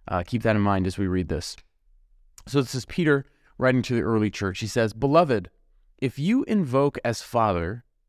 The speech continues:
him who judges impartially according to each one's works, conduct yourselves with reverence during the time of your sojourning, realizing that you were ransomed from your futile conduct,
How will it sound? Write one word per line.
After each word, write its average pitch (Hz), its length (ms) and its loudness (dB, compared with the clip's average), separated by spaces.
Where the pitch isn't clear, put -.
him 175 380 0
who 170 180 -2
judges 120 680 0
impartially 107 800 -2
according 123 460 0
to 110 100 -2
each - 220 -6
one's 127 200 0
works, 95 500 -6
conduct 151 600 0
yourselves 113 960 -2
with 110 200 -4
reverence 98 840 -4
during 143 340 2
the 160 80 -2
time 110 360 0
of 98 100 -2
your 101 80 -2
sojourning, 92 640 -2
realizing 147 600 4
that 113 120 0
you 139 200 -4
were 233 180 2
ransomed 143 560 0
from 120 220 -2
your 113 120 -2
futile 117 300 -2
conduct, 117 600 -2